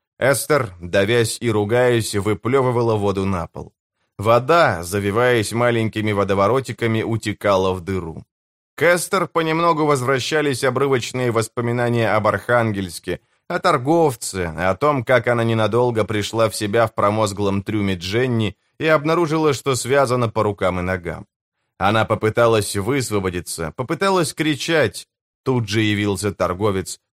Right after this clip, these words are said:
снова принялся извиняться, и снова её ужалило в шею, и опять наступила темнота.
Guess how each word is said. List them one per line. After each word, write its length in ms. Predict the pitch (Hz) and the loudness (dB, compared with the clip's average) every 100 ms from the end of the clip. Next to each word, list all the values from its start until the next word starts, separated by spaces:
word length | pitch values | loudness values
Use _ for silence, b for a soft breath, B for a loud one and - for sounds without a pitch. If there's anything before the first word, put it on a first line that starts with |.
| - | -8
снова 300 | 202 196 160 | 0 2 2
принялся 600 | 170 160 147 120 156 147 | 0 0 0 2 2 2
извиняться, 680 | 110 120 127 151 123 - 135 | 2 -2 0 0 -2 -2 -2
и 180 | 135 | -2
снова 380 | 117 160 180 165 | -4 -2 -2 0
её 320 | 156 143 143 | -2 0 0
ужалило 520 | 143 110 123 123 113 101 | 0 0 0 2 0 -2
в 80 | |
шею, 460 | - - 104 95 82 _ _ _ | -4 -2 0 0 -4 _ _ _
и 80 | 98 | -2
опять 500 | 98 - 127 131 - | 0 0 0 0 -2
наступила 720 | 110 104 - 98 - 87 87 | -2 -2 -4 -8 -6 -4 -4
темнота. 640 | - 87 90 85 - - | -6 -6 -4 -6 -10 -16